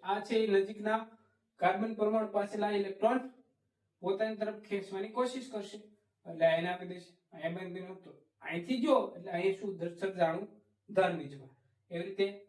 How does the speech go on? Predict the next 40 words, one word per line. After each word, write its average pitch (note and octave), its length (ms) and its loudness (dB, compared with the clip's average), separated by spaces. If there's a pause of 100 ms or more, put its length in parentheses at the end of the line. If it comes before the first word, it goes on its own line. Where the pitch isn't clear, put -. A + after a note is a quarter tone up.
(260)
આ E3 220 2
છે, F3 260 -10
અહીંયા D#3+ 360 -4
એને F#3+ 140 -2
ખેંચવાનો F#3 460 -10
પ્રયત્ન F3+ 380 -12
કરશે, F3+ 380 -14 (460)
બંધ E3 220 -10
બન્યો, F#3 220 -8
અહીંયા D#3+ 480 -6 (1040)
ધન E3 160 0
વીજભાર F#3 380 0
સર્જાણું. F3+ 500 -6
તો F3+ 80 -12
એવી E3 120 -6
રીતે F#3+ 380 -10
થાય F3+ 220 -2
શું? E3 480 -12 (260)
તો - 160 -20
આ E3+ 200 -2
જે F3 140 -8
બંધ D#3+ 300 -6
છે E3+ 180 -14
પાછો D3 360 -10 (340)
અહીંયા F#3 260 -6
આવતો D#3+ 260 -8
રહે, D3 100 -14
અને C#3 120 -12
આ D3 140 -14
માઇનસ D#3+ 360 -14
વીજભાર D3+ 520 -10 (340)
અહીંયા C#3 360 -8
આવતો C#3+ 380 -10
રહે. C3+ 120 -12
તો - 220 -20
છેલ્લે E3+ 260 -8
પાછું E3+ 220 -12
સ્ટ્રક્ચર D#3+ 360 -14
આપણું C#3 260 -14
આવી B2+ 120 -18